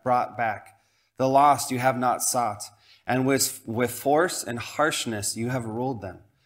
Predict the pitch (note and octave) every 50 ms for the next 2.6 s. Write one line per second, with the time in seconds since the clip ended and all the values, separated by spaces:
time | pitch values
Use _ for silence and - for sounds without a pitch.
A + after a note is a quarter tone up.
0 | _ _ _ - - C#3+ C3+ C3+ C#3 C#3+ C#3 C3+ - - - - C3+ C3 C3 B2
1 | A#2+ A2 F#2+ - A#2+ - - C3 B2+ A2+ G#2+ A#2+ A#2+ A#2 A#2 A#2 A2 G2+ A#2 A2+
2 | A#2 A#2 - - A#2 G#2+ G#2 - F#2+ F2 -